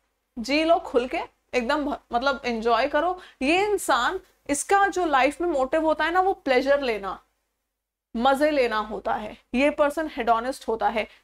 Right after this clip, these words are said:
concern to pleasures, मजे लेने में कन्फ-, ये बहुत ज्यादा इन्वॉल्व रहता है। और पैसिफिस्ट जो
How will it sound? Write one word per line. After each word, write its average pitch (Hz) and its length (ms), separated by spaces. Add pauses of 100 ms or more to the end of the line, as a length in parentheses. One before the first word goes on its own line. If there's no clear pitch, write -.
(120)
concern 311 480
to 349 160
pleasures, 240 580 (1300)
मजे 254 340
लेने 269 260
में 269 140
कन्फ-, 240 640
ये 285 360 (220)
बहुत 240 220
ज्यादा 240 400 (640)
इन्वॉल्व 240 400
रहता 226 280
है। 233 200 (240)
और 254 100
पैसिफिस्ट 302 800
जो 294 120